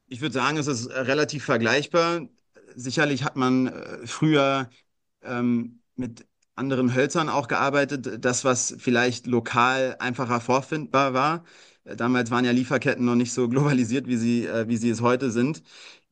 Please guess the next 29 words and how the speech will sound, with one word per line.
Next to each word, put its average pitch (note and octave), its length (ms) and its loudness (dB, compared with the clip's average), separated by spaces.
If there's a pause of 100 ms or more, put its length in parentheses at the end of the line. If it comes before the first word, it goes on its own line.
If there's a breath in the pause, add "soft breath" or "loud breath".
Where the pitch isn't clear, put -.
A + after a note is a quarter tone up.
(240)
Es - 140 -6
gibt - 160 -2
noch D3 80 4
so B2 120 0
ein B2 100 2
paar C3+ 180 2
Nuancen. C#3+ 680 -2 (440 soft breath)
Ähm, A#2+ 720 -2
man A#2+ 420 -6 (160)
muss C#3+ 200 -8
ja B2+ 220 2
unterscheiden, B2+ 680 0
nimmt C#3 140 0
man C3+ 140 -2
jetzt A#2+ 220 -2
Holz, C#3+ 580 0
also A2+ 160 -4
der A#2 100 4
Baumstamm B2 520 2
hat A#2+ 140 -2
ja A#2+ 100 6
einen, A2 340 -4
einen G#2 380 -6
größeren A#2+ 340 4
Durchmesser, A#2+ 480 2
nimmt B2 160 0
man B2+ 120 2
jetzt A#2 180 2
Holz C3 360 4